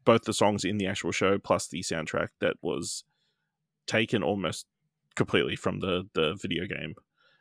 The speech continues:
Um, yeah, it's just a great package.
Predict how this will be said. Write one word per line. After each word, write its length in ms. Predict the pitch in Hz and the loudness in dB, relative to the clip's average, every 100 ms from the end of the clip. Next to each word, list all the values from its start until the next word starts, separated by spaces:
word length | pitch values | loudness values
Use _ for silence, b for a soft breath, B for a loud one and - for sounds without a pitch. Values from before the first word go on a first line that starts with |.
| _ - | _ -8
Um, 540 | 71 69 69 69 57 _ _ _ _ - | -6 -6 -8 -12 -18 _ _ _ _ -10
yeah, 200 | 107 117 - | -4 -4 -6
it's 120 | - - | -8 -6
just 140 | 131 | 0
a 60 | 139 | 0
great 260 | 120 139 | 2 0
package. 560 | - 135 - 113 - | 2 0 0 -8 -8